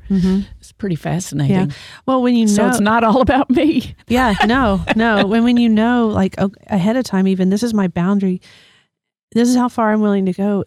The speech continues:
Speaker 1: then there's freedom because you know where the edge is,
Speaker 2: Mm-hmm.
Speaker 1: right? I mean, yeah,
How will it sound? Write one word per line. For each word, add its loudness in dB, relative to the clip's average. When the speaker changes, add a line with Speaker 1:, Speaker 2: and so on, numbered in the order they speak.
Speaker 1:
then 0
there's -2
freedom -2
because -2
you 0
know -2
where -4
the -2
edge -6
is, -18
Speaker 2:
Mm-hmm. -4
Speaker 1:
right? -6
I -20
mean, -16
yeah, -8